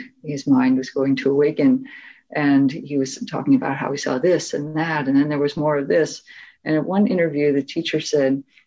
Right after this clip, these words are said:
"I notice you haven't named equanimity yet." <laughs>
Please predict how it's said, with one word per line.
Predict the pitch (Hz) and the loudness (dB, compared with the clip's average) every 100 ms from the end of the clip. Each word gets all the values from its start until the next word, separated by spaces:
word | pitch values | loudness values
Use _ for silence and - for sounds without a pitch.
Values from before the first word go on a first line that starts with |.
| _ _ - - - | _ _ -20 -20 -10
"I | 165 | -2
notice | 226 254 247 | 4 4 4
you | 180 | 0
haven't | 185 180 156 | 0 -2 0
named | 151 147 | 2 2
equanimity | - 147 135 135 151 131 135 | 0 -2 2 2 4 0 0
yet." | - - - _ _ _ _ - | -2 -4 -10 _ _ _ _ -14
<laughs> | - | -10